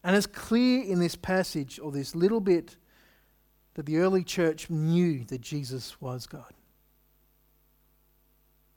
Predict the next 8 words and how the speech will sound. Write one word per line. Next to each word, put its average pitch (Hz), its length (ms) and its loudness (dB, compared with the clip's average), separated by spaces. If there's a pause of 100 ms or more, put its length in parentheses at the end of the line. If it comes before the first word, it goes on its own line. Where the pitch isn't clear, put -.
(1800)
Unfortunately, 196 640 2
as 147 80 -2
Christians, 185 460 -2
we 202 100 -4
can 196 140 -6
become 139 300 -10
very 151 220 -4
prejudiced 131 760 -8